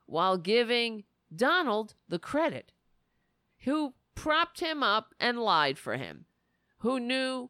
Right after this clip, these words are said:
how the family business worked. The more money my grandfather threw at Donald, the more confidence Donald had, which led him to pursue bigger and riskier projects, which led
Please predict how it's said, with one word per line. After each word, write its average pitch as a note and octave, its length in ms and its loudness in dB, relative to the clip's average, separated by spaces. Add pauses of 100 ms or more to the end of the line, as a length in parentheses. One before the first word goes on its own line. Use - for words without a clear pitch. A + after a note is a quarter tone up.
(120)
how G3+ 180 2
the F3 100 2
family F#3 540 -2
business D#3 580 -4
worked. A2 520 -12 (760)
The F3+ 140 -2
more D4 220 0
money C4 260 2
my A#3 120 0
grandfather A3 720 0
threw G3+ 380 0
at E3+ 160 0
Donald, G3+ 400 0
the D#3+ 80 -2
more F3+ 240 -2
confidence G3 720 -4
Donald D#3 600 -2
had, A2 380 -8 (200)
which G3 340 -4
led G3+ 360 -2
him D3+ 300 -6
to G3 140 -4
pursue G3+ 540 -2
bigger F3 540 -2
and E3+ 220 -2
riskier D3+ 600 -4
projects, A#3+ 640 -4
which D#3+ 180 -8
led E3+ 540 -2